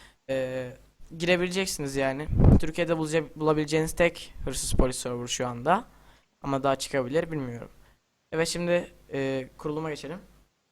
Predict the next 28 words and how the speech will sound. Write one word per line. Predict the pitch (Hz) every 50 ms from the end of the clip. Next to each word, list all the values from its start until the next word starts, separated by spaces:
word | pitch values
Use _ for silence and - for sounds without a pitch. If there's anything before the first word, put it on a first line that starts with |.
| _ _ _ _ _ _ _ _ _ _ _ _
Çalıştı | 160 156 160 160 - - 175 165
diyoruz | 160 147 139 135
arkadaşlar. | 131 127 - 127 127 - - 170 180 - - - - -
Karşınıza | 185 185 185 - 175 165 175 175
böyle | 175 175 170
bir | 160 160
şey | - 147
gelecek. | 139 127 120 120 110 - - _ _ _ _ _ _ _ _ _ _ _ -
San | 170 180
Andreas | 180 175 165 151 143 143
Multiplayer | 160 170 175 165 170 - - - 139 135 135 151 180 196 - - - - _ _ _ _ _ _ _ _ _ _ - - - - - - - _
sıfır | - - - - - - 151 139 139
nokta | 127 127 - - -
üç | 123 151 151 -
nokta | 147 135 131 - - - 165
yedi, | 156 139 135
yani | 135 131 135 139
en | 151 147
son | 147 - 127
sürüm. | 127 - 120 139 165 214 - - - - - - _ _ _ _ _ _ _ _
Setup. | - - 156 151 - - - - - - - - - - - - - -
Yani | 139 139 143
setup. | - - 143 - - - - - - - - - - - - - - -
Ee, | 127 127 123 123 123 123 123 123 - - - - - - _ _ _ _ _ _ _ _ _ _ _ -
burada | 160 170 170 165 160 156 165
bir | 151
şey | - 170 151 131
yok. | 127 147 156 - -